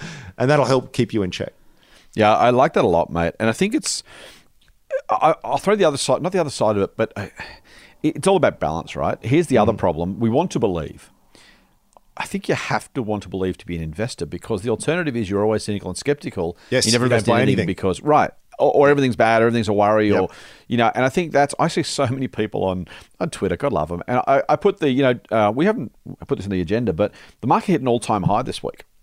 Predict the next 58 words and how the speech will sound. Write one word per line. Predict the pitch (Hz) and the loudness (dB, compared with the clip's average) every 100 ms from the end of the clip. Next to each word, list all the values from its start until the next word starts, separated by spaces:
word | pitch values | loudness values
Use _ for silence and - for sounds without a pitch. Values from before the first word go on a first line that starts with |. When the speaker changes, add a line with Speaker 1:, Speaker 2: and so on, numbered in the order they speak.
| _ | _
Speaker 2:
the | 90 92 | -4 -2
A | 73 | 0
S | 80 92 | -2 -2
X. | 92 - | -4 -6
Speaker 1:
Yep. | - - _ _ - | -20 -20 _ _ 0
Speaker 2:
And | 120 123 123 117 - - - | 2 2 0 -4 -8 -20 -14
Speaker 1:
Yep. | 104 | -2
Speaker 2:
headlines | 131 143 143 117 | 0 2 0 2
about | 120 123 | 2 2
it, | |
and | 120 | 0
C | - 135 | -2 0
B | 120 | 2
A | 110 | 2
tweeted | 104 120 117 | 2 0 2
about | 110 107 | 4 2
it. | 98 | 2
I | 123 | 0
jumped | 226 - | -2 0
on | |
one | 147 | -2
of | 110 | -2
C | 113 | -4
B | 98 | -2
A | 87 | -4
or | |
Comsec's | - 101 90 - | -6 -10 -10 -12
tweets, | - 120 87 - - - - _ _ | -4 -4 -4 -14 -20 -20 -20 _ _
uh, | 107 104 92 - | 2 4 2 0
and, | 123 - | -2 0
and | 143 | 0
it | |
was | 151 | 0
just, | - 208 - _ _ | -4 -8 -14 _ _
you | 98 135 | -8 -2
know, | 110 104 _ _ - | -2 -2 _ _ -4
they | 117 135 | 2 4
are, | 131 - | 4 2
they | 123 | -2
say, | 135 | 0
"Oh, | 135 180 147 | 2 2 2
market's | 180 - | 0 2
at | |
an | 160 | 0
all-time | 151 135 | 2 0
high." | 170 85 - - | 0 -2 -6 -4
Now, | 107 | 0
you | 113 131 | 4 4
have | 127 110 | 4 2
said | 110 92 | 0 -2
before, | 90 107 | -4 -2
and | 98 | -2
I've | 101 | -2
said | 107 | -6
before, | - 123 160 | -4 -4 -2
we've | 98 101 | -2 -4
said | 104 | -6
before, | 101 127 | -8 -10